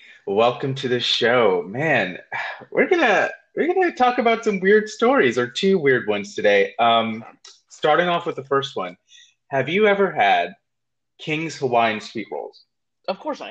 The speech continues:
Speaker 2: have. Who hasn't?
Speaker 1: Okay, okay, okay. So my question to you is, when you think about those sweet rolls,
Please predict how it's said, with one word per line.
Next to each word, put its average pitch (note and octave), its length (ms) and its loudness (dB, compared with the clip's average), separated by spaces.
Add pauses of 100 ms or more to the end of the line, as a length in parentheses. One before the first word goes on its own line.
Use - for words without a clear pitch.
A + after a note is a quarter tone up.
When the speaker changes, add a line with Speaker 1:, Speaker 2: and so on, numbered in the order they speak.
Speaker 2:
have. G#3+ 120 -20
Who G3+ 120 -16
hasn't? - 500 -20 (400)
Speaker 1:
Okay, D#3 300 0
okay, G#2+ 280 0
okay. - 200 -14
So C3+ 440 0
my C#3 220 0
question G#3 420 -4
to B2 60 -4
you G#2+ 260 -4
is, - 320 -12 (520)
when C3+ 320 0
you G3+ 140 -2
think A#3+ 240 -2
about D#3+ 280 2
those B2 200 -2
sweet A#2 320 -8
rolls, - 460 -10